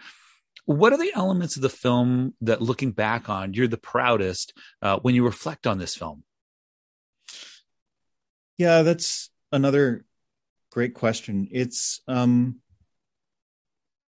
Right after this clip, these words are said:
Speaker 2: I, I, I think I'm just proud of,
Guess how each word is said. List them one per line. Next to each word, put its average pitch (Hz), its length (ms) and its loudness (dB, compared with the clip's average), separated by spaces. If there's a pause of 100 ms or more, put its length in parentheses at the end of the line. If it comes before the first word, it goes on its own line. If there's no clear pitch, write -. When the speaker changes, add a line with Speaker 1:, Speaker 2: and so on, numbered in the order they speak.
(400)
Speaker 2:
I, 170 440 -2 (1160)
I, 180 240 -2
I 170 80 -6
think 240 260 -2
I'm 285 220 -4 (480)
just - 260 -8
proud 131 1000 0
of, 117 340 -2